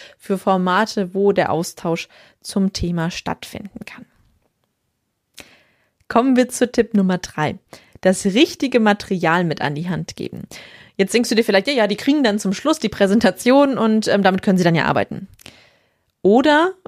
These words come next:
vielleicht schon den nächsten Step, ja, ja, ich hab dann immer so ein P-D-F-Dokument, ähm, wo die dann nochmal irgendwie was eintragen können, das müssen sie sich dann ausdrucken und dann können sie da was reinschreiben. Überleg aber wirklich mal bei einem Workbook zum Beispiel, wenn du das mitgibst, ähm, dass es auch beschreibbar machst. Also dass es zum Beispiel für die Leute, die keinen Drucker haben,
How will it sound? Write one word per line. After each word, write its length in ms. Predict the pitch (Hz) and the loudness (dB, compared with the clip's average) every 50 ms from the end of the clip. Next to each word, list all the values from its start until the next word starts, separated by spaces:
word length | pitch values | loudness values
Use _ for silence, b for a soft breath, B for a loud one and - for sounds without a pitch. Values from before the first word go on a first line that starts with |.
| - - | -20 -10
vielleicht 340 | - - 202 185 202 - | -2 0 2 2 2 0
schon 80 | - 185 | -2 0
den 100 | 180 175 | 0 0
nächsten 320 | 175 185 233 - - 269 | 0 0 -2 -4 -4 -6
Step, 240 | 269 - 254 240 233 | -4 0 0 0 2
ja, 80 | 220 220 | 2 4
ja, 140 | 220 214 214 | 4 4 4
ich 100 | 214 - | 2 0
hab 140 | 240 226 | -2 0
dann 160 | - 226 208 - | 0 -2 -2 0
immer 180 | 202 202 202 | 0 0 0
so 80 | 190 196 | 0 -2
ein 80 | 185 | -2
P-D-F-Dokument, 1080 | 196 - 214 175 196 - 226 226 - - 208 208 220 208 196 196 196 202 202 202 - - - | 0 0 2 2 4 4 2 0 0 -2 -2 0 0 -2 -2 -2 -2 -2 -2 -4 -6 -6 -6
ähm, 260 | - 185 190 190 180 | -4 -2 -2 -2 -2
wo 120 | 185 190 | -4 -4
die 80 | 180 180 | -4 0
dann 160 | 170 175 170 | 0 0 0
nochmal 320 | 175 185 - 185 175 170 170 | -2 -4 -4 -2 -2 -2 -2
irgendwie 240 | 165 175 170 156 | -2 -4 -4 -2
was 180 | 156 165 - - | -2 -2 -4 -4
eintragen 460 | - - 190 190 - - 185 180 175 | -4 -4 -4 -4 -4 -2 -4 -4 -4
können, 160 | 185 - 190 | -2 -4 -4
das 100 | 170 185 | -4 -4
müssen 160 | - 175 180 165 | -6 -6 -6 -4
sie 80 | 160 | -6
sich 80 | 165 - | -6 -6
dann 140 | - - - | -6 -4 -2
ausdrucken 400 | - 202 202 - - 175 - - | -2 -2 -2 -2 -6 -6 -4 -4
und 40 | 160 | -4
dann 80 | 165 | -4
können 160 | - - 170 160 | -2 -4 -4 -4
sie 60 | 160 | -2
da 140 | - 147 147 | -4 -4 -4
was 180 | 160 165 - - | -4 -8 -8 -12
reinschreiben. 520 | 156 - 185 - - - - - - 202 B B B B B B B B B B B B B B | -12 -12 -12 -14 -14 -14 -14 -14 -16 -20 B B B B B B B B B B B B B B
Überleg 520 | - 208 214 214 214 214 214 247 302 330 | -2 2 4 4 4 4 4 2 2 4
aber 200 | 320 277 247 233 | 2 2 2 2
wirklich 240 | 240 269 - 247 - | -2 -2 -6 -6 -4
mal 100 | - 233 | -4 -2
bei 80 | 208 214 | 0 0
einem 320 | 208 202 202 202 190 175 | 0 0 0 -2 -2 0
Workbook 640 | 185 190 220 254 254 - _ - 302 339 - - - | 0 2 0 0 -2 -6 _ 0 0 0 0 -4 -8
zum 140 | - 262 | -6 -4
Beispiel, 260 | 254 240 247 - 254 233 | -4 -4 -4 -4 -4 -4
wenn 80 | 240 | -2
du 60 | 233 | -2
das 180 | 220 226 233 - | -2 -4 -4 -2
mitgibst, 640 | 240 254 247 - - - 254 247 - - - - - | -2 -4 -4 -4 -6 -6 -6 -6 -6 -10 -10 -10 -4
ähm, 540 | - 208 214 202 202 202 208 202 208 202 196 _ _ | -2 0 0 0 0 -2 -4 -6 -6 -6 -8 _ _
dass 240 | - 247 - 196 208 | -12 -6 -6 -4 -4
es 140 | 208 185 - | -4 -8 -8
auch 160 | - - - | -8 -8 -8
beschreibbar 440 | - - 185 - 180 170 165 - 151 | -6 -6 -4 -2 -2 -2 -2 -2 -6
machst. 260 | 180 - 180 - - | -6 -8 -14 -14 -10
Also 160 | - 165 170 | -8 -8 -6
dass 180 | 165 175 180 - | -6 -6 -6 -6
es 80 | - - | -10 -10
zum 140 | - 180 | -8 -6
Beispiel 200 | 170 196 - 196 | -6 -6 -6 -6
für 120 | 185 - 180 | -10 -10 -10
die 80 | 185 | -6
Leute, 220 | 175 185 185 190 170 | -2 -2 -2 -2 -4
die 100 | 175 165 | -8 -6
keinen 180 | - 165 160 | -6 -4 -4
Drucker 320 | 160 - 262 - - 302 262 | -4 -6 -6 -2 0 0 2
haben, 300 | 240 220 214 220 220 | 2 2 2 0 -2